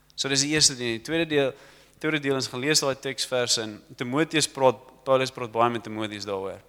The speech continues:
Die tweede een is eer mense.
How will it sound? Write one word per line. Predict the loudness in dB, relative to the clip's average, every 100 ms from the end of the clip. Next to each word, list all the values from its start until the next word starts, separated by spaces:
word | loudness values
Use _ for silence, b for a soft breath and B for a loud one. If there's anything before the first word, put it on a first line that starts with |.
| _ _ _ _ _ _ _ _ _ b b b
Die | 2
tweede | 4 6
een | 8
is | 6 4 2
eer | 6 10 10
mense. | 10 6 6 4 2